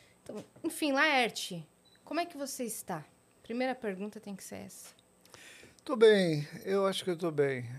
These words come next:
Speaker 2: Eu achei que eu tinha ficado com sequela da covid, mas não. <laughs> Eu acho que eu sou assim mesmo. <laughs>
Speaker 1: Você teve no começo da pandemia ou foi no ano passado?
Speaker 2: Ano passado.
Speaker 1: Que saíram notícias, né, que
Speaker 2: É,
Speaker 1: você
Speaker 2: nós ainda vamos chamar o ano passado de começo da pandemia, <laughs> eu acho.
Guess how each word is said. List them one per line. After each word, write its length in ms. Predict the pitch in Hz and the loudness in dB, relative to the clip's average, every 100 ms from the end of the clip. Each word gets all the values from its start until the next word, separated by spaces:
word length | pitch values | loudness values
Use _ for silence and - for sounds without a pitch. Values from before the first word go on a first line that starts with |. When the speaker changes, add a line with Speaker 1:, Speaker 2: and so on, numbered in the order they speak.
| 156 | -12
Speaker 2:
Eu 200 | 220 190 175 | -8 -2 -2
achei 240 | - 170 | 0 -2
que 60 | 156 | -2
eu 20 | |
tinha 160 | 151 156 | -2 -2
ficado 420 | - - 160 147 | 0 0 2 0
com 120 | 156 | -6
sequela 520 | 127 156 - 160 151 143 | -2 -2 2 4 4 4
da 120 | 147 | 2
covid, 560 | 165 151 139 160 151 | 2 0 2 0 0
mas 260 | 151 147 139 | 0 -2 -2
não. 280 | 143 135 113 190 | -4 -4 -4 -6
<laughs> 260 | 147 - | -8 -6
Eu 180 | 180 165 | -2 0
acho 160 | 175 - | 0 0
que 80 | 180 | -2
eu 40 | |
sou 200 | - 180 | 2 2
assim 280 | 170 - 165 | 2 2 0
mesmo. 300 | 143 131 151 | 2 2 6
<laughs> 100 | - - 571 - 453 403 466 480 370 381 381 - 440 403 427 381 415 359 440 - - | 6 8 6 8 8 10 8 10 8 8 8 8 6 6 6 6 4 2 2 0 4
Speaker 1:
Você 300 | 247 262 285 | 8 8 6
teve 340 | 277 294 285 240 208 214 190 | 4 4 2 -4 -6 -6 0
no 160 | 285 | 2
começo 400 | 320 294 277 277 | 4 4 4 2
da 120 | 247 | -2
pandemia 420 | 247 240 240 294 339 | -2 -2 0 0 -2
ou 20 | |
foi 180 | - 294 | 0 0
no 80 | 262 | 2
ano 140 | 240 | 0
passado? 520 | 240 214 220 180 170 | -2 -4 -2 -2 -2
Speaker 2:
Ano 220 | - 175 190 | 2 2 8
passado. 680 | 202 180 180 156 139 143 127 - - - - _ - - | 8 8 10 10 8 4 -2 -10 -20 -20 -20 _ -20 -8
Speaker 1:
Que 100 | 214 | -6
saíram 360 | 220 214 220 | 0 2 2
notícias, 540 | 220 208 - 202 190 185 | 0 -2 -4 -8 -8 -8
né, 140 | 196 | -8
que 120 | 190 | -2
Speaker 2:
É, 80 | 220 | 2
Speaker 1:
você 40 | 226 | 4
Speaker 2:
nós 240 | 285 285 | 6 8
ainda 280 | 285 262 269 | 6 8 8
vamos 300 | 240 247 240 | 8 8 6
chamar 320 | - 202 190 | 4 6 8
o 120 | 190 | 8
ano 140 | 196 190 | 6 4
passado 500 | 185 160 185 185 180 | 2 4 6 6 6
de 100 | 180 | 2
começo 540 | - 170 165 160 170 | 0 2 4 2 2
da 120 | 156 | 0
pandemia, 680 | 156 170 151 156 143 139 123 - | 2 2 4 2 2 4 4 4
<laughs> 80 | |
eu 100 | 180 143 | 4 2
acho. 280 | - - | 2 -4